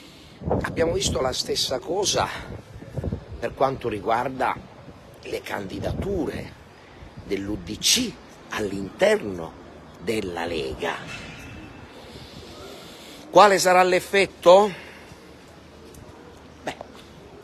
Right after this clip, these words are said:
guardate. Cosa? Andiamo al punto.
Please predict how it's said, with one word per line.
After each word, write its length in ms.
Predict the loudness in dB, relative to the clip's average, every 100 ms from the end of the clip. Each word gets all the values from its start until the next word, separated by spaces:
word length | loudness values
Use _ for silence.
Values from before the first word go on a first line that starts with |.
| -18
guardate. 560 | -16 -12 -12 -12 -14 -20 -20 -20 -14 -14 -12 -14 -12 -12 -14 _ _ _ -20 -20 -20 _ 6
Cosa? 460 | 8 8 4 -2 -4 -16 -16 -16 -16 -14 -12 -14 -14 -16 -16 -14
Andiamo 240 | -10 -8
al 60 | -8
punto. 260 | -10 -14